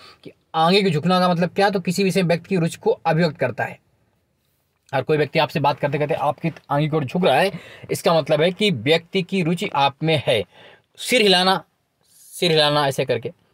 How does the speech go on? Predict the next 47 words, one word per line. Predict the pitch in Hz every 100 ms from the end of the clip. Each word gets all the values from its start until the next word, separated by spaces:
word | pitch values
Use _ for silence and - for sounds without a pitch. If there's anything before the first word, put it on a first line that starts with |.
| _
तो | 131
सहमत | - 165 180 180
को | 196
व्यक्त | 170
करता | 170 151 160
है। | 151 165 _ _ - - _ -
उंगलियों | 180 208 214 226
द्वारा | 208 208
मेज | 170 175 175
को | 196
बजाना, | 175 170 175 175 _ _ _ _ _ _ _ _ _ _ _ _ 123
नीरसता, | 156 165 - 117
मतलब | 117 127
मज़ा | 151 143
नहीं | 120
आ | 104
रहा | 85
है, | - _ _ _ _ _ _ _ _ -
विरक्ति, | 143 180 - 151
अधिकता | 135 143 147 170
व्यक्त | 143 123
करता | 113 107
है, |
जैसे | 110
क्लास | 107 139 147
में | 147
आप, | 123 123
अरे | 127
हो | 95 107
गया। | 69 - _ _ _ _ _ -
चेहरे | 170 190 202
का | 202
हाव | 196 185
भाव | 190
भी | 196
एक | 202 180 -
सामान्य | 196 190 220 208
प्रकार | 185 190
की | 180 196
गैर | 131 170 185
मौखिक | 170 165
संचार | 165 160 160 160
है, | 165
नॉन | 104 139 160
वर्बल | 160
कम्युनिकेशन | 156 151 151 156
है। | 147